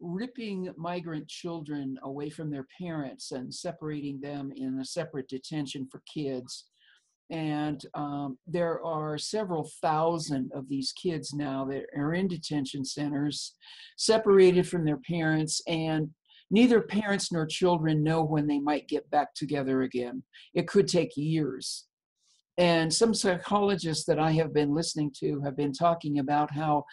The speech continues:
traumatic that is, how, how, what, how devastating that is for the young child's brain, and that it's a scar for life kind of thing. They, they never really get over that.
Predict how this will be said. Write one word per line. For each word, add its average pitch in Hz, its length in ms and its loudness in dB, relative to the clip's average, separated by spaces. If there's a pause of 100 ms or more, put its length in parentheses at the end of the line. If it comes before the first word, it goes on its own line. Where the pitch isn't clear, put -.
(280)
traumatic 180 840 4
that 139 240 4
is, 131 400 -2
how, 165 260 4
how, 151 460 2
what, 196 160 6 (180)
how 196 200 2
devastating 175 720 2
that 147 180 0
is 143 240 0
for 151 220 -2
the 139 100 0
young 160 340 2
child's 156 440 0
brain, 139 640 0 (800)
and 151 480 4 (180)
that 165 200 2 (160)
it's 185 220 2
a 180 60 2
scar 190 460 6
for 175 240 2
life 156 460 4
kind 131 220 0
of 131 100 -4
thing. 131 320 0
They, 143 260 0
they 165 140 0
never 151 280 2
really 147 300 0
get 131 180 0
over 139 280 0
that. 120 300 -6